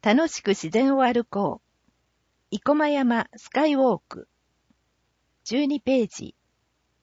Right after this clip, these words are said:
時、五月二十一日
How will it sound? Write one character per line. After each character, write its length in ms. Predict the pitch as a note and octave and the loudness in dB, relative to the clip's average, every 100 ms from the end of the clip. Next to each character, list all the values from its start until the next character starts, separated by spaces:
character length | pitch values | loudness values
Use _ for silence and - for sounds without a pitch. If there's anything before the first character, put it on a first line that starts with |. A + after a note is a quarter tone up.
| _ _ _ _ _ _ _ _ | _ _ _ _ _ _ _ _
時、 480 | - F#3 - A#3+ - _ _ _ _ _ | -4 -4 -4 -8 -8 _ _ _ _ _
五 120 | A#3 D#4+ | 0 2
月 280 | D#4 - | 0 -2
二 180 | F#3 C#4+ | -2 0
十 180 | A#3+ F#3 | -2 -4
一 240 | D#3+ - | -4 -4
日 460 | G3 A3+ - E3+ | -2 -2 -4 -8